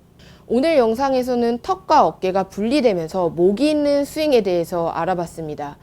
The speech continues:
골프는 스윙이라는 한 동작에서 연결과 분리가 같이 이루어져야 되기 때문에 어려운 부분들이 많은데요. 동작들을 이해하고 만들어가는 것이 진짜 골프의 재미라고 생각을 합니다.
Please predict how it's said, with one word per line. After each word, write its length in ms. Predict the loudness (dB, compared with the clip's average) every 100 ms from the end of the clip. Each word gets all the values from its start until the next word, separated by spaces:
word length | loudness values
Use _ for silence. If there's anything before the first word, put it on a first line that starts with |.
| -20 -20 -20 _ -2
골프는 720 | 0 0 0 0 0 0 -2 -8 _ -20 -20 _
스윙이라는 680 | -12 -2 0 0 0 0 -2
한 240 | -2 -2 -2
동작에서 640 | -2 0 0 0 -2 -2
연결과 720 | -2 -2 0 2 2 2 0
분리가 380 | 0 -4 -2 -2
같이 420 | -4 -8 -4 -2
이루어져야 520 | 0 2 2 0 -2
되기 220 | -2 -4 -6
때문에 460 | -6 -6 -4 -6 -4
어려운 480 | -2 0 -2 -2
부분들이 560 | -6 -8 -8 -6 -6 -6
많은데요. 680 | -6 -6 -6 -2 -2 -2 -6 -18 -20 -20 -20 -14
동작들을 840 | -4 -2 0 -2 0 2 6 6 4
이해하고 720 | -4 0 2 2 0 -4 -2
만들어가는 760 | -2 -4 -6 -2 -2 -2 -4 -6
것이 300 | -8 -6 -6
진짜 340 | -6 -10 -8
골프의 520 | -6 -4 -6 -4 -4 -4
재미라고 580 | -6 -6 -4 -6 -6
생각을 380 | -8 -6 -6 -6
합니다. 500 | -6 -8 -8 -10 -12